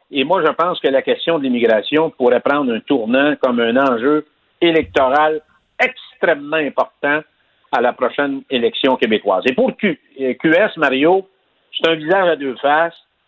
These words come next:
On va voir en fin de semaine qu'est-ce qui va se passer, mais ils sont très mal à l'aise avec ça.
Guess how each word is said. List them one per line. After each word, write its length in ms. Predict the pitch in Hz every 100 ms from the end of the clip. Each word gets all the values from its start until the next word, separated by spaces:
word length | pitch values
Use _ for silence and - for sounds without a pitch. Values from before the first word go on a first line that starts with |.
| _
On 140 | 120 123
va 120 | 139
voir 280 | 147 175 156
en 60 |
fin 140 | 131 135
de 60 |
semaine 340 | 135 127 151 147
qu'est-ce 200 | 127 -
qui 60 | 117
va 140 | 120
se 100 | -
passer, 360 | 113 104 - 165
mais 140 | 120
ils 80 | 110
sont 140 | 135 - _
très 160 | - 190
mal 180 | 151 131
à 60 | 120
l'aise 280 | 139 131
avec 220 | 117 104 - -
ça. 200 | 143